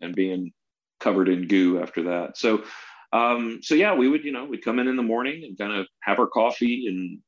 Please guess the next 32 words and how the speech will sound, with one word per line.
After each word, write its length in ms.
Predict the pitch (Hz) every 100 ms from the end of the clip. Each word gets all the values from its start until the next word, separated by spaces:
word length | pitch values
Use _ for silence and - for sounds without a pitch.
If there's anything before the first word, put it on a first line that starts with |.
| 87
and 280 | 87 87 85 - _ _ _ _
catch 240 | - 117 131
up 160 | 117
a 20 | 120
little 160 | 117
bit, 240 | 101 107 139
and 100 | 107
then 300 | 101 98 - _ - _ _ -
jump 240 | 120 123
into 380 | 131 127 120 123
it. 160 | 160 -
And 280 | 95 92 95 - - - -
we'd 200 | 98 95
usually 600 | 113 117 110 107 101 - _ _ _ _ _ _ -
do, 280 | 113 117 110
uh, 260 | 101 101 95
ten 240 | - 117 117
or 120 | 110
eleven, 540 | 104 113 113 113 110 -
twelve 200 | 107 110
hour 260 | 107 107
days 340 | 98 104 107 -
sometimes. 500 | 104 101 104 107 113 -
And, 140 | 90 87 _ _ _ _ _ -
uh, 60 | 104
and 260 | 120 131
then 140 | 151 151
once, 500 | 165 139 - - -
once 260 | 110 139 156
production 500 | - 127 120 - 110
actually 280 | 104 95 98
started, 460 | - 101 95 80